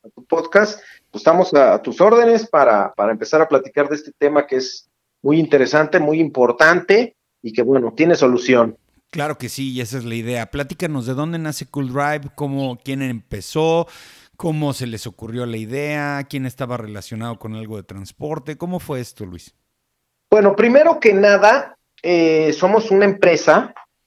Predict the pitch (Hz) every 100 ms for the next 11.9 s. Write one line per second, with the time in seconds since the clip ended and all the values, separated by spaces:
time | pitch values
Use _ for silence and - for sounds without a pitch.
0 | _ _ _ 131 127 151 147 160 135 135
1 | 135 - 175 175 170 147 139 180 202 -
2 | _ _ _ _ - 151 170 185 196 -
3 | 131 - 120 113 113 - 143 147 - _
4 | 120 127 156 120 - 113 107 113 135 160
5 | 170 120 101 104 104 - 117 - 135 110
6 | - 151 165 196 - 113 110 104 92 -
7 | 95 - 98 101 110 - - 139 131 123
8 | - _ _ _ 196 226 262 247 185 -
9 | 185 185 180 151 123 - _ _ - -
10 | - 170 175 190 208 233 247 202 208 220
11 | 202 156 - 170 175 165 - 156 214